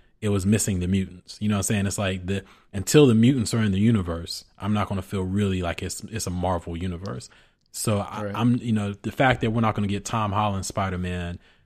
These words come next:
Speaker 1: you know, um, in a movie with, um, Mark Ruffalo's Hulk, you know, just them, you know, fighting together or fighting each other, you know, like the, we've seen it in the comics. That does kinda, that throws me off a little bit.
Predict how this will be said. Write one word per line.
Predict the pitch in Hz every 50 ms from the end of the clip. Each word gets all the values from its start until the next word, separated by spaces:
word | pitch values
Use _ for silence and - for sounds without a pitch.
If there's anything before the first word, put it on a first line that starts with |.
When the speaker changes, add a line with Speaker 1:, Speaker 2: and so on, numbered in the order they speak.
| _ _
Speaker 1:
you | - 110 101
know, | 95 90 85 85 85 85
um, | 90 90 87 85 85 85 85 85 92 95 - -
in | 107 95
a | 92
movie | 92 95 104 101 92 95 90 90
with, | 85 87 85 82 - 95
um, | 90 87 85 85 85 82 82 82 85 - _ _ _ - _ - _ -
Mark | 95 95 95 -
Ruffalo's | 113 104 92 - - 92 92 90 -
Hulk, | - 139 147 139 110 - - - _ _ -
you | 95 95
know, | 90 87
just | 87 95 95 85 90
them, | 90 101 104 98 92 92 92
you | 98 98
know, | 92 87 85 85 85 82
fighting | - - 127 127 139 117 98 92
together | 87 82 90 82 82 85 82 82
or | 82 87
fighting | - - - 101 95 92
each | 92 90 - -
other, | 117 123 101 92 85 - - _ _ _ _ _ _ _ -
you | 107
know, | 95 95 90
like | 87 92 90 -
the, | - 80 95
we've | 92 90 90 92 92 -
seen | - 117 104 95
it | 92 87
in | 87 85
the | 85
comics. | - 110 110 110 95 85 80 - -
That | - 107 101 98
does | 113 110 107 98
kinda, | - - 101 95 95 90 90 92 - _ _ _ _ _ _
that | - 95 -
throws | - 131 117 113 101 110
me | 101 98
off | 98 101 98 -
a | 92
little | 92 90 87
bit. | 92 90 87 90 - _